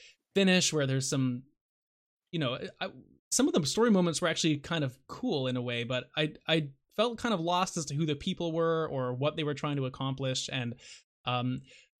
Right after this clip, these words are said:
I, I don't know what, I, I feel like maybe you had the same opinion as, as me, but I almost wish it was a bit clearer with the story wise, or, or they would have maybe just went with a design of, like, "Hey, you know, we have some pretty strong puzzle design, so why don't we just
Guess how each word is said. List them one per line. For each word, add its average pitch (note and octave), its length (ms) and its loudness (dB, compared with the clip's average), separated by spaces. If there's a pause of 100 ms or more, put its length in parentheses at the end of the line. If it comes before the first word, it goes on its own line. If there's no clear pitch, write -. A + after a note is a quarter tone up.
(160)
I, F#3 180 2
I G3 60 6
don't A3 120 6
know G3+ 120 4
what, E3 200 4
I, E3+ 200 2
I F3 120 0
feel A3 160 2
like G3 180 2
maybe E3+ 300 -2
you D#3 140 2
had D3 100 2
the C#3 80 0
same D#3 200 0
opinion C#3+ 400 0
as, C3+ 140 0
as C#3 220 -4
me, D#3+ 220 2
but B2+ 260 -4 (720)
I F3+ 60 8
almost B3 260 8
wish B3 180 4
it G#3 60 6
was F3+ 140 4
a F3 40 2
bit D#3+ 240 -2
clearer E3+ 380 -2
with D3+ 140 -2
the E3 80 -2
story D3+ 260 -2
wise, F3 280 0
or, D#3+ 280 2 (160)
or E3 120 2
they E3 120 2
would D3+ 120 2
have C#3+ 100 0
maybe D3 280 2
just C3+ 300 -2
went C#3+ 180 0
with C3+ 240 -4 (300)
a C3+ 40 -2
design C#3 360 2
of, C3+ 100 0
like, B2 160 0
"Hey, D3 320 2 (220)
you D#3 100 0
know, D3+ 100 4
we D3+ 140 6
have G#3 140 4
some G#3+ 120 4
pretty F#3 200 -2
strong D#3+ 300 -2
puzzle D#3 280 0
design, C#3 560 0 (640)
so F3+ 140 0
why D#3+ 160 6
don't G#3+ 100 4
we G3+ 80 2
just F#3 320 2